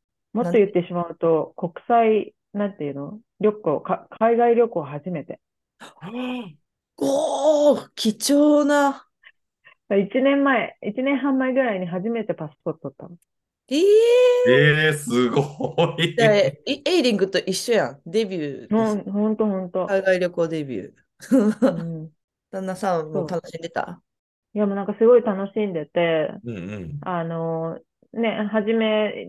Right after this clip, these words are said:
Speaker 1: 日本語もわかんないし、なんかハラハラしてたけど、結局なんか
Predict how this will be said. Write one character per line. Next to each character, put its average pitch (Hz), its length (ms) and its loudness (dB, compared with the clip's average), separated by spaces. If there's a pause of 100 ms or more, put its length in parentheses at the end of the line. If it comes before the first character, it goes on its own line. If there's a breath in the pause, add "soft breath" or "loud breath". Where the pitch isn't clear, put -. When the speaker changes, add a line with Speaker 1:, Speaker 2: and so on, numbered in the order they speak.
Speaker 1:
日 240 140 0
本 240 160 0
語 226 80 0
も 226 140 -2
わ 220 100 -2
か 233 160 -2
ん 220 80 -4
な 196 120 -6
い 170 140 -10
し、 156 380 -6 (420 soft breath)
な 190 100 -8
ん - 20 -10
か 185 80 -4
ハ 220 140 2
ラ 214 100 2
ハ 202 100 -2
ラ 156 140 0
し - 60 -20
て 175 100 -4
た 160 140 -2
け 156 120 -4
ど、 139 340 -2
結 214 180 0
局 262 260 0
な 277 140 -4
ん 254 40 -12
か 165 300 -4